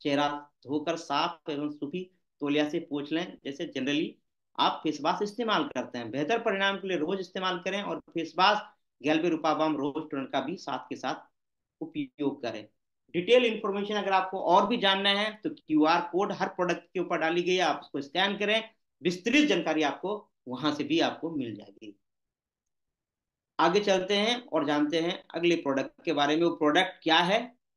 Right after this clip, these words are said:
और आपके लिए कितना लाभदायक है। दोस्तों, ये है रोज डे क्रीम। रोज डे क्रीम ठंडियों के लिए बहुत लाभदायक भी होती है। दोस्तों, मैं आपको, आप बताना चाहेंगे वो कस्टमर कौन से हैं।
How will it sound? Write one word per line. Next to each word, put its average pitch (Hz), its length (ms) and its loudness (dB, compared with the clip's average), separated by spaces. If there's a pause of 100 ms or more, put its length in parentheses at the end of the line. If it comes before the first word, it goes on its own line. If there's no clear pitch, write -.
(160)
और 165 160 2
आपके 147 340 0
लिए 165 140 2
कितना 165 260 -4
लाभदायक 135 580 0 (140)
है। 110 100 -14
दोस्तों, 175 300 0
ये 160 140 2
है 170 140 0
रोज 156 200 2
डे 165 180 -4
क्रीम। 127 300 -8
रोज 135 440 -8
डे 180 140 -2
क्रीम 185 400 -4 (300)
ठंडियों 185 420 0
के 208 120 -6
लिए 180 160 -2
बहुत 151 340 -2
लाभदायक 139 520 0
भी 156 100 -2
होती 120 260 -6
है। 113 120 -8
दोस्तों, 110 300 -18 (340)
मैं 160 80 0
आपको, 170 280 0
आप 160 240 2
बताना 160 340 0
चाहेंगे 208 240 -4
वो 208 180 -2
कस्टमर 208 460 -4
कौन 226 340 0
से 202 180 -2
हैं। 123 220 -6